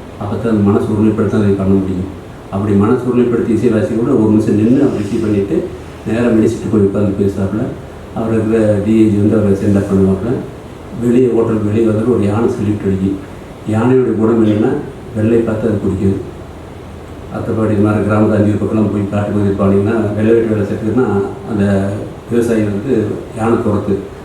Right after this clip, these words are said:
அவர் வேட்டி வந்து பொதுமான போட்டு டிராயரோட ஓடிடுவார். யானை போய் வேட்டி முடிச்சுட்டு இருக்கும்.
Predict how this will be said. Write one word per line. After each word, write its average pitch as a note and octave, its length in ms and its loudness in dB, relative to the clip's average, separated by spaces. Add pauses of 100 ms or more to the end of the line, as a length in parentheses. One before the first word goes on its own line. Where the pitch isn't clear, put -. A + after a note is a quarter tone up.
(400)
அவர் A2 200 2
வேட்டி B2 300 4
வந்து B2 260 2
பொதுமான A2+ 320 2
போட்டு A2+ 260 2
டிராயரோட G#2+ 380 0
ஓடிடுவார். G2+ 400 2 (280)
யானை A2+ 200 0
போய் A2 240 2
வேட்டி A2 180 0
முடிச்சுட்டு G#2 340 -2
இருக்கும். F2+ 280 -8